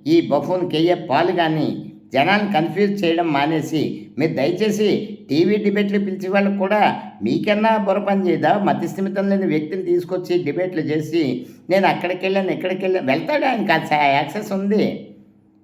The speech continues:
ఆయన తీసుకొచ్చి మా మీద రుద్దడం ఏంటి? మేము మూడు వందల పది రూపాయలు నెలకు కట్టి టే-, టే-, డీటీహెచ్ రె-, రెన్యువల్ చేసుకుంటే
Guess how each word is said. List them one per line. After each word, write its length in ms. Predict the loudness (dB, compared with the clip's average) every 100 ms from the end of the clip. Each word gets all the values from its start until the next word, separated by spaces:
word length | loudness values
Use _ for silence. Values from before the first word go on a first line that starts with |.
| _ _ -4
ఆయన 140 | -2
తీసుకొచ్చి 400 | 0 -2 0 0
మా 180 | 2 2
మీద 220 | 2 2
రుద్దడం 480 | 0 0 0 0 0
ఏంటి? 560 | 0 -2 -2 0 2 2
మేము 300 | 2 2 0
మూడు 300 | 0 0 0
వందల 240 | 0 -2
పది 240 | 0 -2 -2
రూపాయలు 340 | -2 0 0
నెలకు 300 | 0 0 0
కట్టి 280 | -2 -2 -4
టే-, 760 | -2 -2 -2 -8 -4 -4 0
టే-, 340 | 0 0 0 -2
డీటీహెచ్ 600 | -2 2 2 2 0 4
రె-, 420 | 4 4 2 0
రెన్యువల్ 380 | 2 2 2 0
చేసుకుంటే 840 | -2 -4 -6 -6 -4 -4 -4